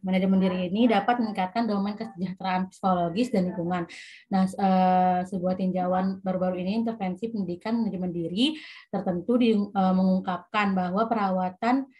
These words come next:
yang berfokus pada coping dan kontrol gejala meningkat-, meningkatkan keterlibatan responden dalam program manajemen diri. Terus juga ada masalah psikologis dan sosial tetap memiliki efek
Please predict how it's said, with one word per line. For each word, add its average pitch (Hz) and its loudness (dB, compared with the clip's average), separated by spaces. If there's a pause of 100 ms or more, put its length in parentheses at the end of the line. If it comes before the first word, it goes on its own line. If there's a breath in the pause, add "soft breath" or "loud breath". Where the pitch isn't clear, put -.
(180 soft breath)
yang 220 0
berfokus 208 -4
pada 190 -2
coping 185 -2
dan 180 -4
kontrol 185 -2
gejala 196 2
meningkat-, 190 -2
meningkatkan 190 0
keterlibatan 185 -4
responden 185 0
dalam 190 2
program 196 0
manajemen 170 -2
diri. 165 -6 (400 loud breath)
Terus 208 -4
juga 185 2
ada 180 0
masalah 185 0
psikologis 185 0
dan 202 2
sosial 190 -2
tetap 202 -6
memiliki 190 -2
efek 226 -2